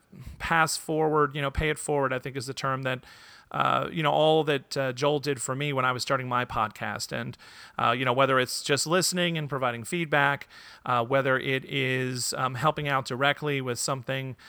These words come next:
uh, like guilds, or whether it's, uh, you know, trying to hook somebody up with a sponsor. I mean, these are all things that, you know, I'm trying to do to try to,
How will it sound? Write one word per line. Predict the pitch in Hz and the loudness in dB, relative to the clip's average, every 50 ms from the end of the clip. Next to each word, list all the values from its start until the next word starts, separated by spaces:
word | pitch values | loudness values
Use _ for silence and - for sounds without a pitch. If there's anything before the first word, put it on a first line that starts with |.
| - - - - | -20 -16 -4 0
uh, | 139 120 | 0 2
like | 117 120 113 110 107 | 4 4 2 0 0
guilds, | - 175 165 165 156 151 147 127 - | 0 2 4 4 4 4 2 0 0
or | 147 135 | -2 0
whether | 127 139 139 135 135 | 2 2 2 4 2
it's, | 131 123 - 131 127 123 - - - - | 2 0 0 -2 -4 -4 -2 -2 -2 0
uh, | 131 123 117 117 123 | 2 2 2 2 0
you | 143 | -2
know, | 135 127 | -4 -6
trying | 127 - 147 143 | -2 0 0 0
to | 139 135 | 0 0
hook | 131 156 151 - | 0 -2 -2 -2
somebody | - 156 143 135 139 135 | -2 -2 -2 -2 -2 -4
up | 123 | -4
with | 127 117 | -4 -4
a | 117 | -4
sponsor. | - - - - 180 180 175 165 151 - 170 160 147 143 - - - - - - | -4 -2 2 4 4 6 4 4 2 4 4 4 4 2 0 -8 -16 -16 -8 -4
I | - | 0
mean, | 160 175 185 | 2 4 4
these | 208 214 170 180 | 4 4 6 6
are | 185 | 6
all | 165 160 156 160 165 165 147 | 6 8 8 8 6 6 4
things | - 170 156 151 147 143 135 127 - | 2 2 2 2 2 0 -2 -2 -2
that, | - 147 135 131 131 131 - | 0 2 4 2 2 0 -2
you | 147 143 | -2 2
know, | 139 131 131 127 127 - | 2 4 4 2 2 0
I'm | - 143 143 | 0 -2 0
trying | 131 - 165 160 156 165 151 | 0 2 4 6 6 6 4
to | 139 | 2
do | 131 139 147 143 139 131 | 0 0 2 2 0 0
to | 123 - - 143 131 | -2 -2 -2 -2 -2
try | - - 147 131 127 127 | 0 2 4 4 4 4
to, | 123 - - 139 131 123 123 120 | 0 -2 -4 -2 -2 -2 -2 -4